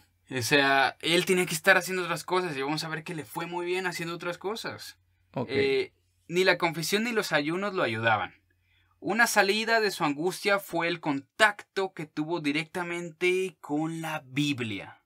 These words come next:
Speaker 2: Ok.
Speaker 1: O sea, quiero decirte que aprendió griego y hebreo para ir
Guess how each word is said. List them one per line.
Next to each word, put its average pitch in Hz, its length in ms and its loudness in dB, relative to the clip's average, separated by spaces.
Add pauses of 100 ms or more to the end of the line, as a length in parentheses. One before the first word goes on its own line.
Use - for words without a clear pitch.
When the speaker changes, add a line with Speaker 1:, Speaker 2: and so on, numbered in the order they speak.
(160)
Speaker 2:
Ok. 120 200 -10 (580)
Speaker 1:
O 131 120 -8
sea, 139 120 -8 (460)
quiero 190 180 2
decirte 202 400 0
que 165 160 4
aprendió 135 580 2
griego 156 580 0
y 123 180 -4
hebreo 127 600 -2
para 123 340 2
ir 135 360 -2